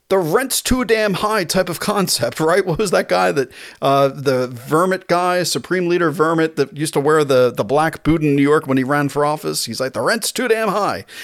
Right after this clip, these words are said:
That's right. The groceries are too damn high. C V S is too damn high. My gas is too damn high. Can we finally say enough is enough and just say the cost is the cost?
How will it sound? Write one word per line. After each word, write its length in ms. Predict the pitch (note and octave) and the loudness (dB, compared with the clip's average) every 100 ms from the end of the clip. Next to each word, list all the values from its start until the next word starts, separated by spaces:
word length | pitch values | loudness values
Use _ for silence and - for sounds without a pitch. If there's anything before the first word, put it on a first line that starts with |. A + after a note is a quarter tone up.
| - | -6
That's 240 | F#3 A#3 G3+ | -2 0 0
right. 240 | F#3 G#2 - _ - | 0 -2 -8 _ -4
The 80 | |
groceries 580 | D3 A3 C4+ A3 B3 A#3 | 0 4 4 2 0 0
are 80 | A3+ | 0
too 240 | A3 B3 | 0 -2
damn 240 | A3 A3 G#3 | 0 2 2
high. 320 | G3 F#3 A#2+ | 2 0 -2
C 240 | - B3 | -2 -2
V 160 | B3+ A#3+ | -2 0
S 220 | A#3+ A3+ | 0 0
is 140 | A3+ G#3 | -2 -4
too 180 | - A#3+ | -4 -2
damn 280 | A3 G#3+ | 0 0
high. 220 | F#3+ G#3 F3 | 0 0 0
My 140 | E3+ | -2
gas 400 | D#3 F3 A#3 - | -4 -6 -4 -4
is 100 | A#3+ | -4
too 220 | - A#3+ | -4 -2
damn 240 | A3+ A3 G#3 | 0 0 0
high. 440 | G#3+ G#3 B2+ F#2 - - - | 2 2 0 -6 -14 -20 -4
Can 140 | A3 | 0
we 100 | A#3+ | 0
finally 380 | - - A#3+ A#3+ | 0 0 0 0
say 240 | - G#3+ | 2 2
enough 320 | G#3 D#3+ F#3 B3+ | 2 2 0 -2
is 140 | A#3 | -2
enough 580 | A#3 C#3+ F#2 F2+ - - _ _ _ _ _ - | -2 -2 -2 -4 -8 -14 _ _ _ _ _ -2
and 200 | F3+ F#3+ | 2 2
just 220 | G3 G3 | 2 2
say 220 | G#3 F3+ | 2 2
the 120 | E3+ | 2
cost 440 | - - A#3 A#3+ - | -2 0 0 0 -2
is 100 | A#3 | -4
the 80 | - | -4
cost? 500 | - A2 A#2+ - | 0 0 0 -4